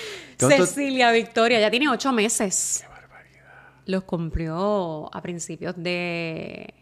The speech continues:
Speaker 2: no, el treinta de septiembre. Y
Speaker 1: Cecilia Victoria. Un nombre de,
Speaker 2: Cecilia
Speaker 1: de
Speaker 2: Victoria
Speaker 1: princesa.
Speaker 2: Soto Lamela.
Speaker 1: Imagínate tú,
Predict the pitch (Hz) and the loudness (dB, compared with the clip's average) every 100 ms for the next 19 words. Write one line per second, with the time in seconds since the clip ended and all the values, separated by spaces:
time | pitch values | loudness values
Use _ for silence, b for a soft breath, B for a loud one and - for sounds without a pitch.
0 | b b b b b _ 202 262 196 226 | b b b b b _ -2 0 -2 -2
1 | 277 220 202 202 220 185 - _ _ b | -4 -6 -8 -6 -6 -8 -14 _ _ b
2 | b b b b b b _ - 202 196 | b b b b b b _ -4 -2 0
3 | 190 190 175 165 160 151 143 - - - | 0 0 -2 -4 -8 -10 -12 -14 -16 -8
4 | - 92 113 117 131 127 107 - _ - | -6 -4 -4 -2 -2 -4 -6 -10 _ -12
5 | 73 - - - _ _ _ _ _ _ | -10 -12 -18 -20 _ _ _ _ _ _
6 | _ - 107 107 78 90 123 107 87 80 | _ -8 -4 -2 -2 2 2 2 2 0
7 | 208 220 - 87 95 95 87 85 - 104 | -2 -4 -4 0 0 0 -4 -4 -2 -2
8 | - - 107 _ - - 190 190 233 226 | -2 -8 -10 _ -8 -6 -6 -6 -10 -8
9 | 185 170 156 147 - - _ 92 82 87 | -8 -8 -8 -12 -16 -20 _ -6 -4 -4
10 | 101 110 85 82 | -4 -4 -8 -10